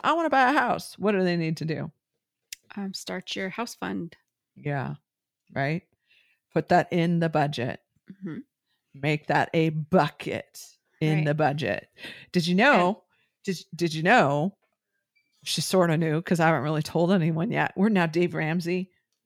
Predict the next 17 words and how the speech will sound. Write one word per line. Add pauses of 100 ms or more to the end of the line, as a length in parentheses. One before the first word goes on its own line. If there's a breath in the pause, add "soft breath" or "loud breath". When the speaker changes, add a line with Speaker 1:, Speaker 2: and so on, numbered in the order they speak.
(180)
Speaker 2:
Yeah,
yeah.
Speaker 1:
E
L
P
Speaker 2:
That
was
Speaker 1:
providers
Speaker 2:
super
Speaker 1:
for
real
Speaker 2:
awesome.
Speaker 1:
estate.
I'm (120)
very
excited. (540 loud breath)
Uh,